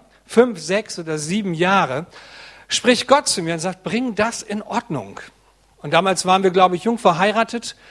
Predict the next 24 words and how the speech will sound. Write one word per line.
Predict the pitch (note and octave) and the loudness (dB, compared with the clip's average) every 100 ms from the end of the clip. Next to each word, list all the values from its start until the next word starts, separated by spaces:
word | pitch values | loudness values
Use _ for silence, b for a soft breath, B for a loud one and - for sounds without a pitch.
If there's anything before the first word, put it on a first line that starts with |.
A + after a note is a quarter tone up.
| b | b
hatten | - F3+ F3 | 0 0 0
nicht | F3+ - | -6 -6
viel | F3+ | -8
Geld. | D#3 G3 A3 F#3 | 2 4 4 0
Ich | - | -4
glaube, | E3+ | -4
das | E3 | -4
erste | E3+ F#3+ - | -4 -4 -4
Kind | G3+ G#3+ G#3+ F#3+ | -4 -2 -2 0
war | F3 | 2
da. | E3+ F#3 A3+ - B B B B B B _ | 4 4 2 -6 B B B B B B _
Und, | F3 F3+ F3+ - | 4 4 2 2
äh, | G3 F3 | 4 4
Gott | B3 - | 2 0
sprach | - A#3 C#4+ | -2 -2 -2
zu | - G3 | -4 0
mir, | F#3+ | 2
"Du, | G3 F3 | 2 0
bring | F3+ C#4 | 0 0
das | B3 A3+ | 0 0
in | A3+ | 2
Ordnung, | G#3+ G3 D#3+ | 2 0 0
geh | G#3 | 2
hin, | G3+ F#3+ F#3 C#4+ | 4 4 0 -6